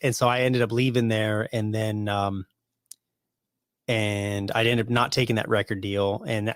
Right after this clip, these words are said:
from there, I was just doing side jobs, uh, with me and my grandfather.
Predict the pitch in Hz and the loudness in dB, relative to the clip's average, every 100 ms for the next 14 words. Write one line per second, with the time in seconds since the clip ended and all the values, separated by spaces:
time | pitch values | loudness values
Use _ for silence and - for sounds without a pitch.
0 | - - 120 120 120 107 113 110 113 117 | -2 0 2 4 4 4 2 0 0 -2
1 | 98 - 95 95 95 95 95 101 - - | -2 0 0 0 2 2 2 0 -4 -2
2 | 113 101 104 117 101 92 95 95 98 98 | 0 0 0 0 0 0 0 0 4 4
3 | 98 95 | 4 0